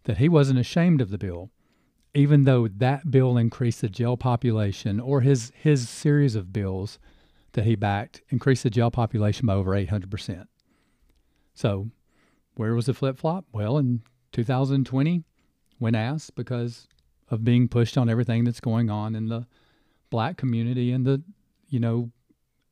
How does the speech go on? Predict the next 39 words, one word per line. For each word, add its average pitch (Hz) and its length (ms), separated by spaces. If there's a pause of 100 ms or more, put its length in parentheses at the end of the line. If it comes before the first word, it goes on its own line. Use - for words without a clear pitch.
(460)
the 139 120
disparity 127 640
in, 123 340
in 113 240 (760)
the 127 80
number 120 340
of 120 220
blacks 123 320
being 127 180
incarcerated 120 560
to 131 140
the 127 120
number 127 200
of 151 80
whites, 107 480 (640)
he 156 140
said 156 200
it 151 160
was 143 140
all 123 180
a 127 40
mistake, - 540 (840)
that 117 160
he, 110 180 (220)
you 123 100
know, 107 240 (380)
would 123 140
have 117 80
done 117 180
it 117 100
different. 107 400 (560)
But 135 120
he, 160 260
he's, 156 320 (100)
he's 139 220 (340)
followed 139 300
the 123 80
same 117 340
pattern 104 640